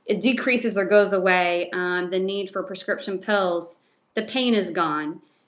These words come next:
Maybe at the end of the day, that's what we're talking about, this, this pain, this, this common human condition,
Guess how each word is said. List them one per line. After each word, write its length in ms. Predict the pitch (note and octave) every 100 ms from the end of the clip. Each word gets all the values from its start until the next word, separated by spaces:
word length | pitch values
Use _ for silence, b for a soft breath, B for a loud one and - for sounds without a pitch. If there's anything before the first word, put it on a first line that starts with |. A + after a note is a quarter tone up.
| _ -
Maybe 300 | G3+ G#3+ A3
at 100 | G#3+
the 60 |
end 100 | A3
of 80 | G#3
the 80 | G3+
day, 200 | G3+ G3
that's 440 | F#3+ F3+ - - -
what 140 | F#3+
we're 80 | F3
talking 420 | F3+ F3 F3 F#3
about, 280 | F3 E3 E3
this, 220 | F3 F3
this 260 | - F3+ -
pain, 580 | - G#3 F3+ E3 D#3 -
this, 260 | F3+ F3+ -
this 260 | A3 G#3+
common 500 | G#3+ - A#3 A#3+ A#3+
human 340 | G#3+ A3+ G#3+ G#3
condition, 720 | G#3 F#3 F#3+ - F#3 E3+